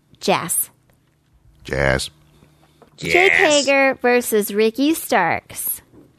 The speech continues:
Speaker 3: The immovable object against the unstoppable force.
Speaker 1: I love Ricky Starks. I don't care.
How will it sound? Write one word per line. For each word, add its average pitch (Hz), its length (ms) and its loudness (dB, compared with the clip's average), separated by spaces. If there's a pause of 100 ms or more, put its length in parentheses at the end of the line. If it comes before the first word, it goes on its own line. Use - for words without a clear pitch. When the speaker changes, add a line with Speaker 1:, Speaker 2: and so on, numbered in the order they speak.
(360)
Speaker 3:
The 82 360 -4
immovable 110 520 2
object 120 540 0
against 92 300 -4
the 82 120 -6
unstoppable 107 680 -2
force. - 680 -8 (720)
Speaker 1:
I - 60 -4
love 190 320 0
Ricky 285 260 -4
Starks. 269 760 -2 (1200)
I 214 160 2
don't 214 200 -2
care. 240 760 0